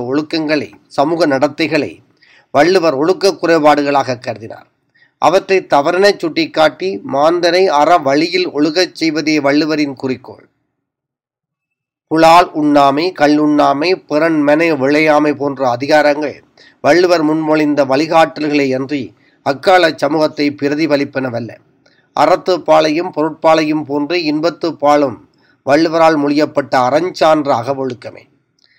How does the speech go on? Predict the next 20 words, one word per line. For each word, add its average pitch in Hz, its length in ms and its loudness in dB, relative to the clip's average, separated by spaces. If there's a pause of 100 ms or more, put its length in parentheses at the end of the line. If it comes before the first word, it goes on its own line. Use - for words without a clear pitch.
(240)
வள்ளுவரால் 165 520 2
படைக்கப்பட்ட 151 600 -2
தலைமகனும் 156 600 -4
தலைமகளும் 139 540 -4 (400)
அகத்தால் 180 540 0
அன்புற்று 156 520 -6
இன்புற 156 400 -4
விளையும் 147 420 0 (100)
இளைய 170 360 0 (100)
காதலர்களின் 147 760 -2
முன்மாதிரிகளாக 156 920 -2
படைக்கப்பட்டவர்கள். - 800 -12 (760)
வள்ளுவர் 160 440 0 (560)
கனவில் 175 460 0
சுமந்த 156 300 -2
அகத்திணை 175 500 -2
கோட்பாடுகளின் 147 800 -2
கதை 151 340 -2
மாந்த 151 360 0
பிம்பங்கள். 139 560 -8